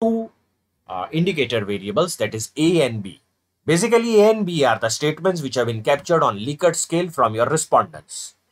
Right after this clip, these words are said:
So, how to calculate the degree of freedom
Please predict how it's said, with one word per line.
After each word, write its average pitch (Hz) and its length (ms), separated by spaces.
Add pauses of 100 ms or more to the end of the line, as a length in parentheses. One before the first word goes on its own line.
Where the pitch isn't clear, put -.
(540)
So, 185 360 (260)
how 240 260
to 277 120
calculate 202 420
the 156 80
degree 147 360
of 165 140
freedom 123 400